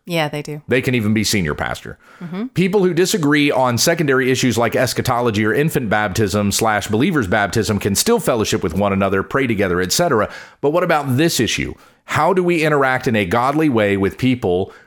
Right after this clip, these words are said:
Speaker 2: who go to these churches or even call themselves a pastor? Well, our church absolutely would not partner with another church where a woman is a pastor.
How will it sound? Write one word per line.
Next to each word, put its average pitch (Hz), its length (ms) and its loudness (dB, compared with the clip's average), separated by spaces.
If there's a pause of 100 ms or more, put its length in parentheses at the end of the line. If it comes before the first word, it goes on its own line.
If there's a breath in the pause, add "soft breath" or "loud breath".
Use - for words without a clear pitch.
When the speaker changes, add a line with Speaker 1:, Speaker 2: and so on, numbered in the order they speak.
Speaker 2:
who 107 140 -2
go 127 220 0
to 123 140 0
these 127 320 0
churches 92 680 0 (240 loud breath)
or 120 140 0
even 113 400 0
call 135 320 0
themselves 110 520 0
a 101 60 2
pastor? 113 540 -4 (360 loud breath)
Well, 120 440 0
our 196 340 2
church 110 460 -2 (100)
absolutely 123 720 2
would 107 400 2
not 104 480 0
partner 113 340 0
with 95 200 0
another 98 280 0
church 87 300 -4
where 90 140 0
a 82 40 0
woman 80 280 0
is 76 100 -6
a 78 40 -8
pastor. - 440 -6